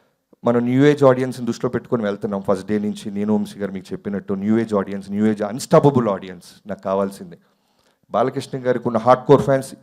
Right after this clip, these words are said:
ఎలా ఉన్నా ఆయన ప్రేమించే వాళ్ళు వచ్చేస్తారు, but అక్కడితో ఆగదు. ఈరోజు మేము అనుకున్న ఇంటెన్షన్ రెవెన్యూ రూపంలో మనకి కనపడుతుంది, వినపడుతుందంటే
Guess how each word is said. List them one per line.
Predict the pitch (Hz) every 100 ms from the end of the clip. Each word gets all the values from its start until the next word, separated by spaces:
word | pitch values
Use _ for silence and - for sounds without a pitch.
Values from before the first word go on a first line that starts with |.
| -
ఎలా | 113 120 160
ఉన్నా | 151 147 151 147
ఆయన | 110 117
ప్రేమించే | 110 127 139 131
వాళ్ళు | 123 104
వచ్చేస్తారు, | 107 113 - 90
but | 107 110 - -
అక్కడితో | 104 120 110
ఆగదు. | 202 - 87 - - _ _ _ _ -
ఈరోజు | 120 117 147 151
మేము | 139 127
అనుకున్న | 120 131 135
ఇంటెన్షన్ | 117 113 131 120 127 117 - 98
రెవెన్యూ | 101 113 139 135
రూపంలో | 127 117 117 113
మనకి | 110 107 -
కనపడుతుంది, | 104 110 113 120 120
వినపడుతుందంటే | 110 101 104 107 107 101 98 113